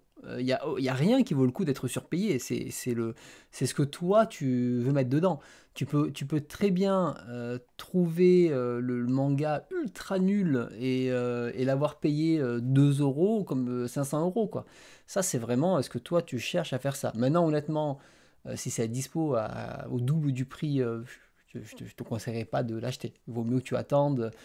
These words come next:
Euh, il n'y a aucun titre qui vaut, euh, qui vaut ce prix-là.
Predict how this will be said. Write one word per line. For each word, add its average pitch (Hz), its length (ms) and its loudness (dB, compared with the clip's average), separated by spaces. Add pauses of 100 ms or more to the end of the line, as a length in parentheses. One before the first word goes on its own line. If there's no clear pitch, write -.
(380)
Euh, 117 120 -6
il 110 60 -6
n'y 113 60 -2
a 113 160 -4
aucun 139 300 0
titre 143 360 -4
qui - 180 -6
vaut, 135 360 -2
euh, 113 160 -2
qui 120 140 -8
vaut 123 140 0
ce - 100 -10
prix-là. 160 320 -4